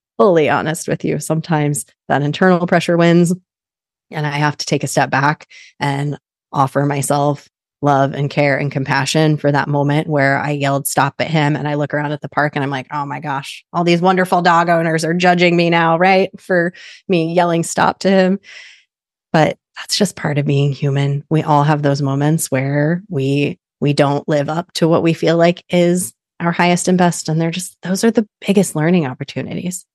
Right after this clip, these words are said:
Like, we get to learn in those moments. And if we didn't have 'em, we wouldn't be learning those lessons, right? So I think that it's just really, really important that we see that that is such a huge,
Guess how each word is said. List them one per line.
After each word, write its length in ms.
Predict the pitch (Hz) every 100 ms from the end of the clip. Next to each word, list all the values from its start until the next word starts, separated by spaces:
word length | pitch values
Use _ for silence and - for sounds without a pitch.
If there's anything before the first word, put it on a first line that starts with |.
| _ _
Like, 140 | 156 156
we 80 | 165
get 180 | 185
to 120 | - 165
learn 460 | 143 151 170 143
in 200 | - 151
those 240 | 147 139 139
moments. 600 | 135 151 190 202 - - - - _ -
And 140 | 151
if 100 | 147
we 80 | 165
didn't 340 | 147 147 180
have 320 | 180 135 139 190
'em, 340 | 240 294 294 _ _ -
we 100 | 202
wouldn't 240 | 214 220
be 140 | 220 196
learning 560 | 180 240 185 143 151 -
those 240 | 190 180
lessons, 540 | 156 202 - 143 147 -
right? 340 | 160 185 202 -
So 380 | 175 160 160 - - - -
I 80 | 160
think 280 | - 196 -
that 180 | 180 _ -
it's 240 | 175 -
just 500 | 190 175 - - - _ 160
really, 540 | 160 185 214 208 185
really 440 | 160 156 139 139
important 420 | 151 143 139 139 131
that 140 | 139
we 100 | 143
see 460 | - - 127 131 - _ _ _
that 140 | 147 -
that 260 | 135 131 -
is 420 | 143 143 - -
such 320 | - - 143 147
a 60 |
huge, 920 | 135 - - 185 190 170 147 151 -